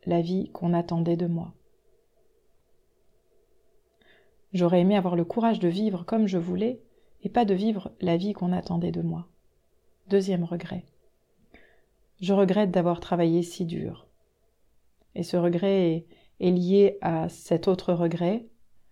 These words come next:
J'aurais aimé m'autori-, euh, je, j'aurais, je regrette de ne pas être restée en contact avec mes amis. C'est-à-dire, il y a vraiment une notion du temps de travail et du temps amical qui est posé comme regret. Du temps familial aussi.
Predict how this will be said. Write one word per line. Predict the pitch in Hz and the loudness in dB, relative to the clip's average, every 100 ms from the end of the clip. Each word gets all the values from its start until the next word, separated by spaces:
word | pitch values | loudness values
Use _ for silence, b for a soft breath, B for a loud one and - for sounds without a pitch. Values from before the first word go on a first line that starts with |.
| _ _ _ - | _ _ _ -4
J'aurais | 170 185 190 | 2 4 6
aimé | 185 190 202 | 6 4 4
m'autori-, | 185 185 185 180 185 175 - | 4 2 2 0 0 -2 -2
euh, | 170 | -2
je, | - 185 175 170 160 190 | 0 2 4 2 0 2
j'aurais, | 190 190 208 226 226 B B _ | 2 4 2 0 -4 B B _
je | 185 | 4
regrette | 214 226 247 196 | 6 6 4 6
de | 190 | 4
ne | |
pas | 196 | 4
être | 208 | 0
restée | - 202 190 220 | 0 -4 0 2
en | 185 | 2
contact | - 185 202 196 | 2 0 0 0
avec | 180 170 | -2 0
mes | 175 170 | 0 0
amis. | 170 170 | -2 -4
C'est-à-dire, | - 170 185 | -4 0 0
il | 185 | 0
y | |
a | |
vraiment | 175 175 196 | 0 0 2
une | 185 | 0
notion | 170 170 202 | -2 -2 -2
du | 185 170 | -2 -2
temps | 202 190 | -2 -2
de | |
travail | 185 175 180 190 175 | -2 -2 0 0 -2
et | |
du | 170 165 | -4 -6
temps | - 185 185 b b b b - | -4 -4 -4 b b b b 0
amical | 180 185 185 165 160 | 4 4 2 -2 -2
qui | - - | -4 -2
est | 170 | -2
posé | 175 175 170 | 0 0 0
comme | 165 175 170 | -2 -4 -2
regret. | 165 165 160 165 _ _ _ _ _ _ | -4 -4 -10 -12 _ _ _ _ _ _
Du | 180 170 | -6 -4
temps | 175 170 | -4 -2
familial | 175 175 170 165 165 | 0 0 0 -2 -4
aussi. | 170 - 185 | -10 -12 -16